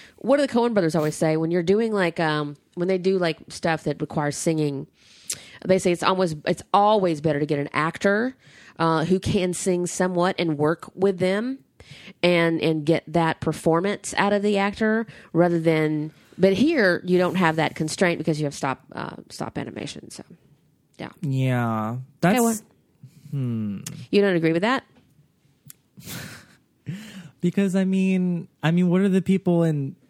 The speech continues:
Speaker 2: musical theater doing? They're doing both.
Speaker 1: Well, that's because they can do both. But I'm just saying, if you
Speaker 2: Yeah.
Speaker 1: have someone like, okay, Hugh Jackman, he can do both. Great. But if you have someone who's right for the role, let's say,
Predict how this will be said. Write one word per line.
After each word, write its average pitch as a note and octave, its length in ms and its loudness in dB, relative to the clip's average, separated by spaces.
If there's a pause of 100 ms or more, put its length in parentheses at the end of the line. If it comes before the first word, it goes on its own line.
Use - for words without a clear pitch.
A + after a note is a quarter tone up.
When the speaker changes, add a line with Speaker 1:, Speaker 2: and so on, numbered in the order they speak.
(140)
Speaker 2:
musical D3+ 380 0
theater D3+ 220 0
doing? A2 280 0
They're A#2+ 180 0
doing C#3 480 -2
both. A#2+ 600 0 (320)
Speaker 1:
Well, B3 140 4
that's A#3+ 180 2
because A3+ 260 2
they G#3 80 2
can G3+ 120 0
do E3+ 100 2
both. F#3 580 0 (280)
But - 100 0
I'm G#3+ 100 0
just A3 140 0
saying, F#3 180 2
if C3+ 140 4
you B3 100 4
Speaker 2:
Yeah. B3 60 4
Speaker 1:
have A3+ 100 0
someone G3+ 400 2
like, E3+ 240 2
okay, G3 200 2
Hugh G#3+ 180 0
Jackman, G3 540 0
he F3 100 0
can F#3 120 2
do F3 120 4
both. E3 460 0
Great. F#3 340 2 (500)
But F3+ 100 0
if F3 120 0
you A3 100 2
have G3 200 0
someone F#3 340 -2
who's F3+ 180 0
right F3 180 2
for F3 120 0
the F3 80 2
role, C4+ 440 2
let's G3 160 0
say, D3+ 640 2